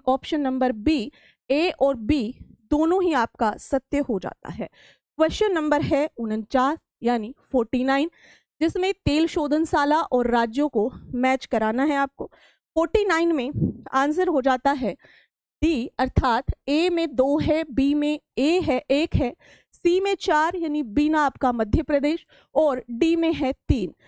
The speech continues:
अगला पचासवां क्वेश्चन आपका मैथ से आ जाता है कि यहाँ पर यदि ए बटे बी प्लस वाई by बी बराबर वन, अर्थात इसके अंदर आपका पचासवें के उत्तर हो जाएगा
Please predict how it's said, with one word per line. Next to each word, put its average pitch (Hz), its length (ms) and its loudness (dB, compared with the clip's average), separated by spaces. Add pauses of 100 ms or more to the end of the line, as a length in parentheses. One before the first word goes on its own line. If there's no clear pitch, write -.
(180)
अगला 294 280 2
पचासवां 339 640 2
क्वेश्चन 311 420 0
आपका 247 400 0
मैथ 262 560 0
से - 220 -4
आ 262 120 2
जाता 254 280 0
है 302 220 -2 (440)
कि 285 240 0 (480)
यहाँ 285 400 2
पर 170 400 -2
यदि 277 420 2
ए 311 200 2
बटे 294 400 0 (200)
बी 269 260 2
प्लस 254 360 -2
वाई 254 360 0 (200)
by 254 200 2
बी 254 260 0
बराबर 226 360 0
वन, 240 320 -2 (320)
अर्थात 311 340 0
इसके 311 320 -2
अंदर 311 260 2
आपका 262 300 0
पचासवें 285 640 0
के 208 200 -4 (340)
उत्तर 320 300 0
हो 269 120 2
जाएगा 233 400 0